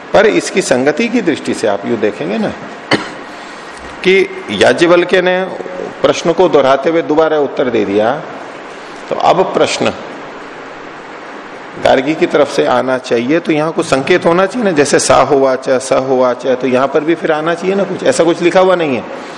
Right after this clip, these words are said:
ये तो एकदम उसी प्रवाह में चला जा रहा है। आकाशे एव तद ओतम च प्रोतम च इति, कस्मिन्नु खलु आकाश ओतश्च प्रोतश्च इति। तो इसका संबंध यूं शब्द रचना की दृष्टि से देखेंगे तो सहोवाच से जुड़ेगा,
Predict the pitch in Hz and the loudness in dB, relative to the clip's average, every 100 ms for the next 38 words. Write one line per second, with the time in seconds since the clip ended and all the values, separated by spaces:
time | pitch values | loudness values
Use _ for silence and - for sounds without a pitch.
0 | - - - - 147 156 185 165 160 175 | -16 -16 -10 0 2 4 4 4 0 -2
1 | 175 165 196 180 165 156 165 165 160 151 | -2 -2 0 2 4 4 2 -2 -2 0
2 | 143 135 123 113 113 - - - - - | 2 2 0 2 -2 -4 -14 -14 -14 -6
3 | - 123 147 139 147 139 135 135 135 135 | 0 4 4 4 4 4 2 0 0 0
4 | 127 139 131 135 135 123 127 131 127 127 | 0 -2 -2 -2 2 2 4 0 2 4
5 | 123 123 131 127 123 135 120 151 151 143 | 4 2 0 0 2 0 2 2 2 2
6 | 151 143 135 131 143 - 147 139 131 147 | 2 4 2 2 -2 -2 -2 0 2 0
7 | - 139 135 123 143 - 143 139 - - | 0 -2 -2 -2 -2 -2 -4 -4 -8 -14
8 | - - - - - - - - - - | -16 -18 -18 -18 -18 -16 -16 -16 -18 -18
9 | - - - - - - - - - 165 | -18 -18 -18 -18 -16 -6 -4 0 2 4
10 | 151 139 156 165 180 160 170 147 117 - | 4 4 2 2 2 2 0 -2 -4 -2
11 | 120 113 147 147 180 160 160 139 147 139 | 0 2 2 2 2 2 2 0 -2 0
12 | 156 156 147 147 156 165 175 - 160 170 | 0 2 2 2 0 0 -2 2 2 4
13 | 170 170 180 185 156 143 113 101 | 2 2 -2 -2 0 2 2 0